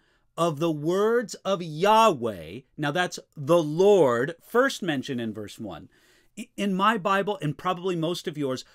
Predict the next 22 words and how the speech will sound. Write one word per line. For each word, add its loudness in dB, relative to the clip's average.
Lord 0
there 0
is -6
written -6
in -6
all 0
capital -4
letters, -2
which -2
means -2
that -2
it's -4
representing -4
the -10
Hebrew -4
name -2
Yahweh. 0
So -4
Yahweh 2
spoke -2
something -4
to -4